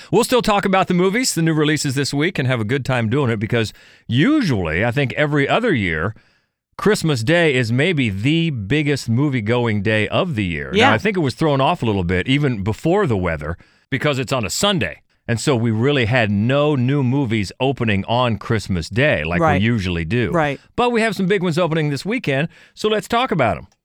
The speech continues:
Speaker 1: First up is the latest adventure for Puss in Boots. He discovers that his passion for adventure has taken its toll. He has burned through eight of his nine lives, and he sets out on an epic journey to find the mythical last wish and restore his nine lives. This is Puss in Boots,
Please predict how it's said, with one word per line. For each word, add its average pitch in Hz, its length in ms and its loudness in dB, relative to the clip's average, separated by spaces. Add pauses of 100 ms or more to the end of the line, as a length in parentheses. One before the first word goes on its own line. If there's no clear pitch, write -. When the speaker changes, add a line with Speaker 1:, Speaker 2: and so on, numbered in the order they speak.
(260)
Speaker 1:
First 202 240 2
up 190 160 4
is 147 120 0
the 151 80 2
latest 170 280 2
adventure 151 460 0
for - 160 -6
Puss - 300 -2
in 170 160 0
Boots. 123 320 0
He 117 80 2
discovers 123 540 0
that 101 160 0
his 90 120 -4
passion 135 500 -2
for 113 200 -2
adventure 92 520 -2 (360)
has 104 180 0
taken 180 300 0
its - 160 -4
toll. 135 440 0
He 113 120 0
has 98 160 -2
burned 156 460 0
through 127 380 -2 (100)
eight 156 220 0
of 123 120 -4
his 117 140 -2
nine 117 300 0
lives, 107 500 0 (340)
and 101 100 -2
he 95 80 0
sets 156 340 -2
out 143 180 2
on 110 80 0
an 101 120 0
epic 202 260 0
journey 156 260 0
to 120 100 -4
find 127 280 0
the 92 60 0
mythical 117 520 -2
last 110 400 -4
wish 101 320 -2
and 87 140 -4
restore 82 640 -4
his 82 220 -4
nine 87 320 -2
lives. 85 560 -4
This - 200 -6
is 110 220 -4
Puss - 380 -4
in 90 100 0
Boots, 107 380 -2